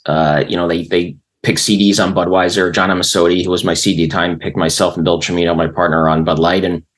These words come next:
we rode that for a long time. And, uh, you know, eventually, uh,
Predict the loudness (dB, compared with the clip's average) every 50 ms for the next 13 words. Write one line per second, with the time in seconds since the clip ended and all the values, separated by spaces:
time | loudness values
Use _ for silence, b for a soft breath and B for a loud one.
0 | _ _ _ _ _ _ _ _ _ _ _ _ 2 4 6 6 6 6 6 6
1 | 6 4 2 2 2 4 4 4 4 4 2 2 2 2 2 4 4 2 0 -2
2 | -2 -2 0 0 0 -2 -4 B B B B B B B B B B B B _
3 | _ _ 0 2 4 4 4 4 4 4 4 4 4 2 0 -4 -10 _ _ _
4 | _ _ _ _ _ _ _ _ _ 2 4 4 6 6 4 4 2 2 0 0
5 | 2 2 2 2 2 2 4 4 6 6 6 6 6 6 4 4 2 -2 -6 -12
6 | _ _ _ _ _ _ _ _ _ _ _ _ _ -2 0 2 4 4 2 2